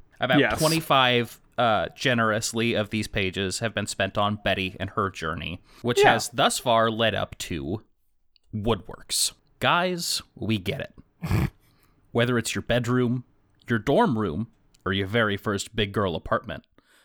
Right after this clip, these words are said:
Speaker 1: your personal space is your number one place to express yourself.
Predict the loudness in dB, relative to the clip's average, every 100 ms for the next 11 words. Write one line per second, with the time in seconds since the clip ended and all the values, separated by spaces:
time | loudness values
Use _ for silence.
0 | -10 -6 0 0 0 -2 -2 0 0 0
1 | -2 -8 _ -4 -2 0 2 2 2 2
2 | 0 0 0 -2 -4 -4 -4 -6 -6 -8
3 | -8 -8 -8 -10 -10 -18